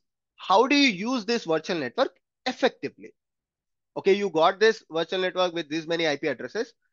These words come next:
but there can be different kinds of applications. There can be web applications, right? There can be business logic applications, and there can be databases.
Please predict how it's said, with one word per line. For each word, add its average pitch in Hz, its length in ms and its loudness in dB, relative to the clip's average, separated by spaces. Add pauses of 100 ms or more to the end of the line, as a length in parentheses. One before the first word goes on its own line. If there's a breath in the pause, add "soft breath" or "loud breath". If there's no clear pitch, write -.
(320)
but 202 240 2 (140)
there 233 180 4
can 240 200 2
be 254 100 -2
different 220 380 -2
kinds 202 320 0
of 185 260 -2
applications. 117 680 -6 (400)
There 143 160 4
can 160 240 2
be 190 300 2 (500)
web 135 180 0
applications, 185 800 0 (360)
right? 202 180 2 (180)
There 143 160 4
can 156 200 0
be 170 100 4
business 147 420 -2
logic 175 300 0
applications, 170 680 -4 (420)
and 240 420 2
there 185 240 2
can 175 220 -4
be 233 240 -6 (240)
databases. - 800 -2